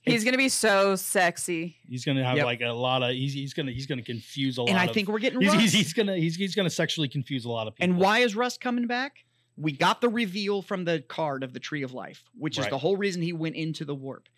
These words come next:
Speaker 2: Yeah.
Speaker 3: He's in the warp. He's not fucking around. He is also the Emperor's executioner, the only
Speaker 2: Yeah.
Speaker 3: one that was designed to kill other Primarchs.
Speaker 2: Right.
Speaker 3: That was his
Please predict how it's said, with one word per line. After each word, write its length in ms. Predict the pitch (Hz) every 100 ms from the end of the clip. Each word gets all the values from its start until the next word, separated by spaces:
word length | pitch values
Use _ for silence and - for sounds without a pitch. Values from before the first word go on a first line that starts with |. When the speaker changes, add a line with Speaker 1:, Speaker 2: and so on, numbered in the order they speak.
| 131
Speaker 2:
Yeah. 160 | 127 - _
Speaker 3:
He's 180 | 170 185
in 120 | 269
the 60 |
warp. 280 | 247 233 220
He's 140 | 165 151
not 240 | 214 -
fucking 240 | 196 -
around. 340 | 175 156 135 - _ _ _ _
He 280 | - 247 269
is 100 | 247
also 540 | - 247 277 254 233
the 180 | 180 170
Emperor's 380 | 185 214 220 196
executioner, 720 | 196 - - 170 147 - - _ _
the 140 | 160 160
only 220 | 208 262
Speaker 2:
Yeah. 60 | 247
Speaker 3:
one 100 | 233
that 80 |
was 160 | 180 170
designed 560 | 156 131 160 175 190 160
to 60 |
kill 420 | - - 202 202 180
other 240 | 170 165
Primarchs. 640 | 147 143 120 85 - -
Speaker 2:
Right. 300 | 127 113 104 -
Speaker 3:
That 100 | 180
was 140 | 180
his 160 | 143 120